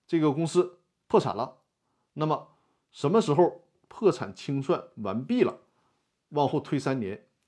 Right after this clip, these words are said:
在这期间都不能担任新的公司的法定代表人。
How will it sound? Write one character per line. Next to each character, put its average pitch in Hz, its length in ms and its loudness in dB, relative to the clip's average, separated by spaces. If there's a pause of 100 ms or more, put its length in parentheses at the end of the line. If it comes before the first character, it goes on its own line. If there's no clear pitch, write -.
(140)
在 147 140 0
这 135 100 -4
期 - 180 -12
间 120 280 0 (100)
都 143 220 2
不 143 160 -4
能 104 200 -6
担 107 240 -6
任 110 200 -8 (560)
新 208 280 0
的 190 80 6
公 113 160 -4
司 110 120 -8
的 107 80 -6
法 95 120 -12
定 95 80 -14
代 95 80 -12
表 98 100 -14
人。 92 100 -20